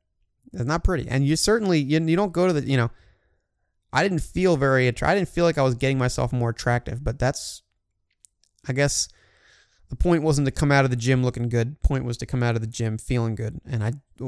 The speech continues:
I was neither. But I saw over the days that passed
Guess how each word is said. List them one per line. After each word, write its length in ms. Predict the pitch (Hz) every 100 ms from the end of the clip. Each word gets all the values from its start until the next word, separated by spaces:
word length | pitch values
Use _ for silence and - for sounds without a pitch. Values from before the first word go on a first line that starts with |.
| 110 82
I 240 | 104 117
was 160 | 120 139
neither. 400 | 127 127 117 - - _ _ _ _ _ _ _ _ - - -
But 120 | 214
I 60 |
saw 260 | 220 247 254
over 160 | 214 190
the 80 |
days 380 | 160 147 143 131
that 100 | -
passed 500 | - 135 117 107 -